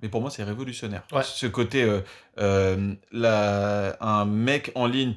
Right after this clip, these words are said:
Speaker 1: pose un pont quelque part, il reçoit plus ou moins des likes. Alors moi, il y a un truc. Quand je joue à un jeu, généralement, je comprends les mécanismes, même ne serait-ce qu'à moitié.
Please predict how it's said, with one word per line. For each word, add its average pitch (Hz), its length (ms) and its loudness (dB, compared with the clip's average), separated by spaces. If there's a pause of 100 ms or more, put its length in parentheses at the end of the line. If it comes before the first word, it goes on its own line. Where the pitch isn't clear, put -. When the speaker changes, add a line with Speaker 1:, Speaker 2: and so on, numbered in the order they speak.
Speaker 1:
pose 143 400 0
un 113 140 2
pont 139 300 -6
quelque 131 300 -4
part, 123 400 -2 (220)
il 117 80 -2
reçoit 117 360 0
plus 156 240 -4
ou 147 40 0
moins 151 180 0
des 127 160 0
likes. 135 480 0 (400)
Alors 104 200 0
moi, 143 160 0
il 127 60 -2
y - 20 0
a 104 60 0
un 101 40 0
truc. 101 420 -10 (240)
Quand 165 100 -4
je 135 160 -2
joue 127 240 -2
à 175 60 0
un 135 80 -2
jeu, 101 320 -4
généralement, 120 340 2
je 120 100 -6
comprends 151 340 -8
les 135 100 -4
mécanismes, 120 680 -4
même 143 420 2
ne 113 120 0
serait-ce 135 340 -2
qu'à 117 140 0
moitié. 113 420 -4